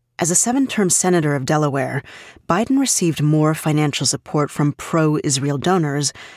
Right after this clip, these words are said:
than any other senator since nineteen ninety. Biden retains this record despite the fact that his senatorial career ended in two thousand nine,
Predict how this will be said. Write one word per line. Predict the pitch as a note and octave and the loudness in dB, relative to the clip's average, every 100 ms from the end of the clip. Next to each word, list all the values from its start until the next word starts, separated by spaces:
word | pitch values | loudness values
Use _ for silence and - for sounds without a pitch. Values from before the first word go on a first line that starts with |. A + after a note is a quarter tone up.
| - | -6
than | - D#3 - | -2 -2 0
any | E3+ F#3+ F3+ | 0 2 2
other | D#3+ D3 | 0 0
senator | - D#3+ C#3+ D2 A2 - | 0 0 0 -4 -8 -4
since | - D#3+ C#3 - | -2 0 0 0
nineteen | D3+ C#3+ - C#3 | -2 -2 -2 0
ninety. | D3 D3 - C#3+ _ _ _ _ _ F3 | 0 -2 -4 -10 _ _ _ _ _ -2
Biden | A3 C#4 | 0 2
retains | B3+ - - G3+ G3 F3 | 0 -2 -4 0 0 0
this | C#3+ - | -2 0
record | D#3+ D#3+ D3 C#3+ | -2 -2 -4 -2
despite | C3 C#3 - D#3+ | -2 -2 0 -2
the | - | -2
fact | - D#3 D3 - - - - - - | -2 -2 -2 -6 -14 -18 -18 -12 -6
that | D#3+ | -6
his | - F#3 | 0 0
senatorial | - G3+ G#3+ - - G3+ F#3+ D#3 | 0 0 -2 -4 -4 0 2 0
career | - D3 D3+ D3 - | -2 -2 0 -2 0
ended | D#3+ E3 D3+ | 0 0 0
in | C#3+ C#3+ | -2 -2
two | - D3 | -2 -2
thousand | D3 C#3 C#3+ C#3 | -2 -2 0 0
nine, | D#3 - D3+ | 0 -2 -8